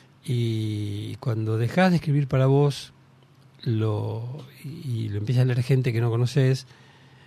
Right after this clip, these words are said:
es como que uno va caminando a un precipicio y sentís ese paso hacia el precipicio, porque vos decís,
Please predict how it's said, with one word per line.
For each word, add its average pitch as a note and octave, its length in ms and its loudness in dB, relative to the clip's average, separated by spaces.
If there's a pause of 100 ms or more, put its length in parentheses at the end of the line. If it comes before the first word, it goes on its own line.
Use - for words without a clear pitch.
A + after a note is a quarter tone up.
(140)
es - 80 -8
como C3 400 0
que A#2+ 160 -2
uno C3+ 680 0 (260)
va C3 100 2
caminando C3 520 0
a - 20 2
un A#2+ 120 0
precipicio B2+ 840 -6 (880)
y - 60 -16
sentís B2+ 560 -2
ese A2+ 180 -4
paso A#2+ 380 -2
hacia A#2 160 -4
el G2+ 60 -2
precipicio, G#2+ 640 -6
porque G2+ 140 -6
vos A#2 120 0
decís, A#2+ 200 -6